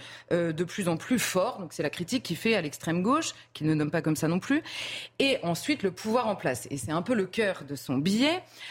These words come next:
Alors le pouvoir en place, il, il se permet quand même de dire, euh, le pouvoir en place ne mérite pas toutes les polémiques qu'on lui impute. Là, on sent le souvenir personnel un peu lourd. Euh, mais quand même, il lui reproche d'instrumentaliser l'insécurité,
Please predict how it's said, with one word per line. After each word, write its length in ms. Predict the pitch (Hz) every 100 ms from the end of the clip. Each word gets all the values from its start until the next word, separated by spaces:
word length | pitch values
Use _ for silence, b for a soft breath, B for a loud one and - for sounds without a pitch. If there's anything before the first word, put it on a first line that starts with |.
| B
Alors 220 | 190 190
le 100 | 269
pouvoir 220 | - 254
en 80 | 240
place, 260 | 262 285 -
il, 220 | 214 202 -
il 160 | 208
se 140 | - 269
permet 340 | 269 254 269
quand 140 | 254
même 200 | 214 254
de 120 | 202 196
dire, 340 | 175 262 277 B B B 196
euh, 260 | 190 185 -
le 140 | 214
pouvoir 200 | 220 233
en 60 | 233
place 200 | 262 220
ne 100 | 202
mérite 300 | 226 214 -
pas 160 | 208
toutes 320 | - 302 -
les 80 | 233
polémiques 400 | - 220 220 254
qu'on 160 | - 190
lui 200 | 185 180
impute. 580 | 170 165 262 294 - - _ -
Là, 120 | 160
on 60 | 175
sent 200 | - 190
le 60 |
souvenir 360 | 165 170 175 -
personnel 400 | 175 - 175 170
un 80 | 156
peu 100 | 185
lourd. 300 | 233 339 - B B B B B
Euh, 480 | 220 208 196 190 185
mais 300 | 208 240 349 349
quand 100 | 220
même, 220 | 277 302
il 100 | 202
lui 120 | 196
reproche 400 | 180 - 285 190
d'instrumentaliser 960 | 214 254 - 247 208 185 190 185 196 180
l'insécurité, 800 | 196 - 151 - 165 - 330